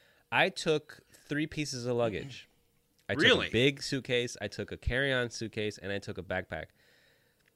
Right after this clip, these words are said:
Speaker 1: This is too much luggage. <laughs>
Speaker 2: Right, right,
Speaker 1: I
Speaker 2: of
Speaker 1: didn't
Speaker 2: course.
Speaker 1: use a lot of it.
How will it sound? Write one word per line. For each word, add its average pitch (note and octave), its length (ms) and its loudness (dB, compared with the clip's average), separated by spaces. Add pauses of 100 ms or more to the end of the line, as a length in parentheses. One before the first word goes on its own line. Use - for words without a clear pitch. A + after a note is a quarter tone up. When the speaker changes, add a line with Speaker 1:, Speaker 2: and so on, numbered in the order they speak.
(140)
Speaker 1:
This D3 240 4
is B2+ 180 0
too C#3 240 -4
much A2 480 -2
luggage. F2+ 540 -6 (160)
<laughs> - 160 4
Speaker 2:
Right, C#3 280 10 (300)
right, A#2+ 240 6
Speaker 1:
I D3+ 40 6
Speaker 2:
of - 20 6
Speaker 1:
didn't F#3 160 4
Speaker 2:
course. F3+ 100 6
Speaker 1:
use F3 120 6
a F3+ 60 6
lot D#3 380 4
of A2 140 4
it. F2+ 200 0